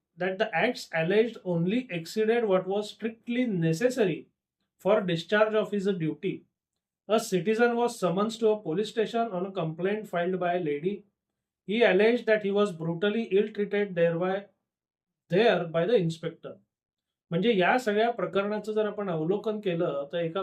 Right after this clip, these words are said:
महिलेच्या तक्रारीवरनं आरोपीला तिथे बोलवण्यात आलं आणि त्याला तिकडे मारहाण करण्यात आली.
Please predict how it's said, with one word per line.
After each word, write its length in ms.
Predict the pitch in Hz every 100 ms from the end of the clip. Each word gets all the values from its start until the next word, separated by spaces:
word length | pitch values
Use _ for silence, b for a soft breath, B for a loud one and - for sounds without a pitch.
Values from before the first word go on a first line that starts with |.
| 180
महिलेच्या 400 | 151 156 185 208 202
तक्रारीवरनं 680 | 180 170 180 180 190 175 190
आरोपीला 560 | 202 143 160 165 185 175
तिथे 180 | 175 180 160
बोलवण्यात 400 | 143 170 196 190
आलं 240 | 180 175 185 _ _ _ _ _
आणि 200 | 151 247
त्याला 220 | 247 202 214
तिकडे 240 | 190 196 214
मारहाण 440 | 151 143 156 185
करण्यात 380 | 170 139 147 156
आली. 280 | 131 151